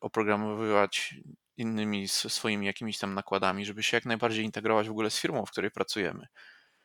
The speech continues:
Czyli zostawić tego C C M S-a, niech dokumentacja nie ma, znaczy nie,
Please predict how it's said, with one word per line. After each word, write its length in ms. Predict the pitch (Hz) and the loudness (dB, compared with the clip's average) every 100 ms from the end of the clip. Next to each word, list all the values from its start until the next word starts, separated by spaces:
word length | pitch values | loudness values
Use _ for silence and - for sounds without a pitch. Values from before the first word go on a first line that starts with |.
| _ | _
Czyli 520 | - 110 107 107 104 98 _ - | -4 0 2 2 2 -4 _ -4
zostawić 340 | 117 - 156 | 2 4 4
tego 200 | - 107 | 2 0
C 140 | - 120 | 0 0
C 200 | - 107 | 4 4
M 100 | 104 | 2
S-a, 200 | - 104 | 0 0
niech 180 | 113 | -2
dokumentacja 540 | 123 - 127 165 170 151 | -4 -4 -4 -2 -2 -2
nie 120 | 175 | 0
ma, 260 | 139 107 101 _ _ _ _ | 4 4 2 _ _ _ _
znaczy 260 | - - | -6 -4
nie, 120 | 120 | -4